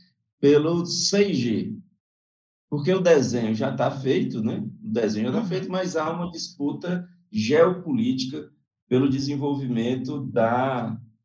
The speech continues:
Speaker 1: da, da tecnologia e quem é que vai ser o pai da coisa. E o seis G promete cem vezes mais velocidade que o cinco G. E eu fico perguntando onde é que vai parar.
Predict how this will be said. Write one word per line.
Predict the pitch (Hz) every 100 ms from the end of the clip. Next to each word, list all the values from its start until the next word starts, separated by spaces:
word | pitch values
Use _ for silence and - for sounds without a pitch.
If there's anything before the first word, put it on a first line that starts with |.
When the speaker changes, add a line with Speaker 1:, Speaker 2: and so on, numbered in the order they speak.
| _ _ -
Speaker 1:
da, | 95 101
da | 104 107
tecnologia | 113 110 123 120 131 107 117 135
e | 131 131
quem | 143 131
é |
que | 131
vai | 135 135 117
ser | - 107 120
o | 127 - _ _
pai | 117 123 151
da | 147 147
coisa. | - 98 87 87 - -
E | 127 175 -
o | 113 107 -
seis | - 117 123
G | 107 127
promete | 156 143 123 131 - - - _ _ _
cem | - - - 175 196
vezes | 151 123 123 135 - - - _ _ _ _ _ -
mais | 110 110 127 -
velocidade | 131 127 - 110 113 113
que | 135
o |
cinco | 131 131 139 127
G. | 107 - - - _ _ _ _ _
E | -
eu | 190
fico | 190 - - -
perguntando | 135 117 120 131 127 131 151 147 139 - _ _ _ _ _ _ -
onde | 190 233 220 156
é | 180
que | -
vai | 139 139 143
parar. | 175 143 95 92